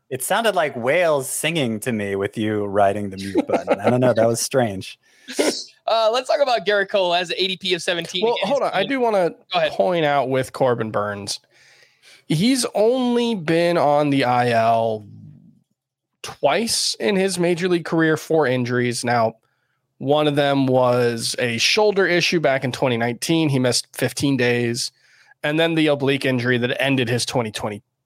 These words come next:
Speaker 3: twenty twenty season, so we don't know how much time he would have missed. Uh, injury happened, like, his last start of the season. So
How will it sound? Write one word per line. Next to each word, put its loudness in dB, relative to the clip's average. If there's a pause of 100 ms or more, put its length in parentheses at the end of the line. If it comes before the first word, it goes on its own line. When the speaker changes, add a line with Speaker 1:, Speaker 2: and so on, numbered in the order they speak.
(240)
Speaker 3:
twenty 0
twenty 0
season, 0
so -4
we 0
don't 0
know 2
how 0
much -2
time -2
he -6
would -6
have -10
missed. 0 (560)
Uh, 2 (340)
injury 0
happened, -4
like, -6
his -8
last -2
start -2
of -14
the -10
season. -2
So -2